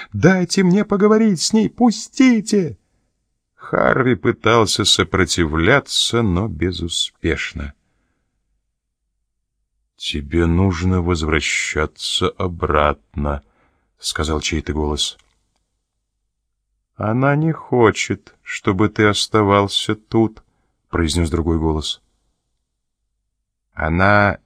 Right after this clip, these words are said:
никогда больше не хочет видеть тебя здесь», — добавил третий. «Вы лжёте!» — закричал Харви, пытаясь вырваться из холодных рук, которые вцепились в него.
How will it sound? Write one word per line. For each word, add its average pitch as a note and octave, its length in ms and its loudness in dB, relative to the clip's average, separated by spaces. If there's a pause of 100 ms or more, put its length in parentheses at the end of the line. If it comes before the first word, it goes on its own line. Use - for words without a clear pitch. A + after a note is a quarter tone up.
(340)
никогда F2+ 920 2
больше E2 560 0
не E2 180 0
хочет - 680 0
видеть E2+ 480 -2
тебя F2+ 380 0
здесь», — D2+ 680 -4 (600)
добавил D2 420 -2
третий. C#2+ 480 -8 (640)
«Вы F3+ 360 4
лжёте!» — G#3 1000 0 (260)
закричал F#2+ 560 2
Харви, A2+ 440 0
пытаясь A2 600 0
вырваться F#2+ 640 2
из F2 140 0
холодных G2 560 -4
рук, A#2+ 400 -2
которые G#2+ 460 -2
вцепились - 760 -2
в - 60 -12
него. C#2+ 320 -2